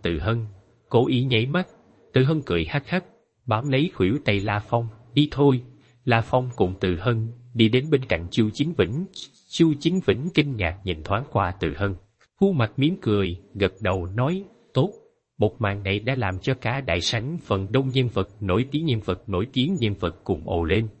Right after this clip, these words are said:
Lúc này hành vi như vậy của La Phong hiển nhiên là tuyên bố mối quan hệ của hắn cùng Từ Hân. Một cảnh này hiện ra ở đây đã khiến không ít người thất vọng, muốn dựa vào phương pháp kết thân mượn hơi sức La Phong, cũng không ít người.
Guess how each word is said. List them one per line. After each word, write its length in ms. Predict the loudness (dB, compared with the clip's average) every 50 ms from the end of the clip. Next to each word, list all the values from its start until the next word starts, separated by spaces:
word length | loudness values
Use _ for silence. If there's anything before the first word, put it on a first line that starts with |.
| _ _ _ _ _ _ _ _ 0
Lúc 260 | 6 6 6 6 6
này 160 | 0 0 0 0
hành 220 | -2 -4 -4 -2
vi 260 | 0 0 0 0 0 -2
như 140 | 0 0 0 2
vậy 200 | 0 -2 -2 -2
của 120 | -2 -2 0
La 140 | 0 0 -2
Phong 220 | 0 0 0 0 0
hiển 240 | -2 -2 -2 0 -2
nhiên 320 | -2 -2 0 0 0 0 0
là 120 | -2 -4 -4
tuyên 260 | 0 0 0 0 2 2
bố 100 | 2 4
mối 160 | 4 2 2 2
quan 140 | 2 0 0
hệ 200 | 0 -4 -4 -4
của 180 | 0 0 0
hắn 300 | 2 2 -2 -4 -4 -6 -8 -8 _
cùng 200 | 0 0 0 0 0
Từ 140 | 0 0 0 2
Hân. 220 | 2 2 2 2 -2 -6 _ _ -20 -20 _ -2
Một 180 | -2 -2 2 2
cảnh 200 | 0 0 2 0
này 120 | 0 0
hiện 320 | 0 0 2 2 2 2 0
ra 120 | -2 -2 -2
ở 180 | -2 -2 -2
đây 220 | 0 2 0 2 2
đã 100 | 0 -2
khiến 220 | 0 0 -2 0
không 220 | 0 -2 -2 0
ít 200 | 0 -4 -4 -2
người 160 | -2 0 0 0
thất 240 | -2 -6 -8 -2
vọng, 200 | -2 -2 -2 -2 -6 -12 -18 -20 _ _ 2
muốn 180 | 2 2 2 4
dựa 240 | 2 2 2 2 0 -2
vào 220 | -2 -2 -2 -2 -2 0
phương 160 | 0 0 0
pháp 240 | 0 -2 -4 -4 -4 0
kết 140 | 0 0 0 2
thân 240 | -2 -2 -2 0 0
mượn 180 | -2 -2 -2 -2
hơi 180 | 0 0 0
sức 280 | 0 2 0 -2 0 0
La 100 | -2 -2
Phong, 260 | 0 0 0 0 0 -2 -8 _ _ _ _ _
cũng 220 | 0 0 0 0 -2
không 240 | 0 0 -2 0 0
ít 240 | -2 -4 -2 -2
người. 260 | -2 0 0 0 -2